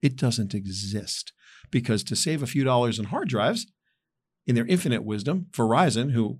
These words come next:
owns Yahoo, decides, "Hey, you know what? We don't need it." As far as I'm concerned, that's book burning. That's the same as taking the Library of Alexandria and saying, "Hey, you know what?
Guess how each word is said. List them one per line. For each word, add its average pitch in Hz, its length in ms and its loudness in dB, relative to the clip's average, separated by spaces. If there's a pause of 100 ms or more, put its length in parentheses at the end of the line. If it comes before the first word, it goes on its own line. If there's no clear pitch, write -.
owns 117 480 2
Yahoo, 113 420 4
decides, 123 360 -2
"Hey, 349 240 4
you 160 100 4
know 202 80 8
what? 202 240 6
We 175 100 10
don't 139 180 6
need 107 180 4
it." - 200 -16 (520)
As - 40 -16
far 185 140 4
as 160 140 6
I'm 151 140 6
concerned, 147 420 2
that's 135 240 4
book 107 320 -4
burning. 98 400 -10
That's 190 220 2
the 113 100 0
same 143 580 6 (260)
as 127 200 4
taking 175 300 6
the 113 80 4
Library 131 400 4
of 113 60 4
Alexandria 117 540 2
and 113 80 4
saying, 110 200 0
"Hey, 277 120 6
you 156 140 6
know 170 80 8
what? 208 340 8